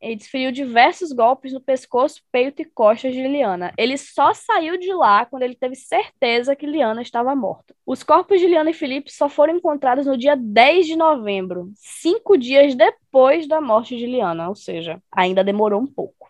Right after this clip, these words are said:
Pernambuco e Champinha só foram presos no dia quatorze de novembro de dois mil e três, e Champinha foi encaminhado ao local de menores infratores, porque na época do crime ele tinha dezesseis anos. Inclusive, foi esse crime que foi o estopim pra discussão da redução da maioridade penal no país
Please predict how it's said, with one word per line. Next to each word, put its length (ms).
Pernambuco 480
e 40
Champinha 420
só 160
foram 260
presos 320
no 140
dia 160
quatorze 680
de 80
novembro 420
de 60
dois 140
mil 120
e 40
três, 540
e 60
Champinha 480
foi 280
encaminhado 640
ao 100
local 400
de 100
menores 360
infratores, 880
porque 240
na 200
época 300
do 140
crime 320
ele 120
tinha 380
dezesseis 1080
anos. 500
Inclusive, 360
foi 220
esse 260
crime 400
que 100
foi 200
o 40
estopim 600
pra 220
discussão 460
da 80
redução 440
da 40
maioridade 460
penal 260
no 80
país 520